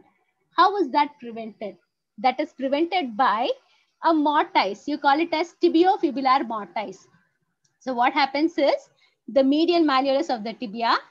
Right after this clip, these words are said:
along with the inferior aspect of the tibia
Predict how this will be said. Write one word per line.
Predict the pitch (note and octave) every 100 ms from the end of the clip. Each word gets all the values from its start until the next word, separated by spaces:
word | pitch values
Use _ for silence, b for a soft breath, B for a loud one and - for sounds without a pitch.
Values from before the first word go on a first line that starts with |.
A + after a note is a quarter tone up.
| _
along | G#3+ C4 C#4
with | C#4+
the | C4
inferior | A#3+ A#3+ D#4+ D#4+
aspect | C#4 A#3 - C4+ C4
of | G#3
the | G#3+
tibia | A#3+ G3+ A3 A#3+